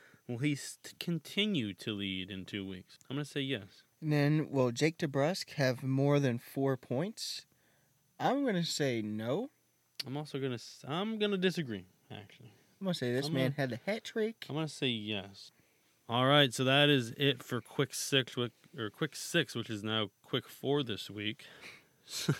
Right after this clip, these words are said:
Speaker 2: Good old quick four.
Speaker 1: Good old quick four. No friendly wagers. Uh, that'll be next week. Uh, last week we did Bet the Board, so we have to recap Bet the Board. Uh,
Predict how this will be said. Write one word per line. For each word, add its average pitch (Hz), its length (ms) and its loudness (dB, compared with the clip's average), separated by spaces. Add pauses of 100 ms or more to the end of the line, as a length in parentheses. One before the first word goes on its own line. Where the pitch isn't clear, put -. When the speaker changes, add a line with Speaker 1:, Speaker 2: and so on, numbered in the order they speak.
(320)
Speaker 2:
Good 277 80 -8
old 117 160 -6
quick - 180 -4
four. 127 300 6 (360)
Speaker 1:
Good 120 160 -2
old 185 220 4
quick - 200 0 (100)
four. 107 420 4 (920)
No 151 180 10
friendly 156 280 8
wagers. 165 520 6
Uh, 123 180 0
that'll 120 180 4
be 113 140 4
next 117 360 2
week. 156 220 2
Uh, 113 460 4
last 131 420 4
week 156 240 2
we 131 140 2
did 120 420 4
Bet 139 220 4
the 123 60 0
Board, 123 420 2
so 120 140 -2
we 113 100 0
have 113 220 2
to 113 180 -2
recap 104 600 -2
Bet 110 200 -4
the - 80 -8
Board. 113 460 0 (480)
Uh, 104 140 2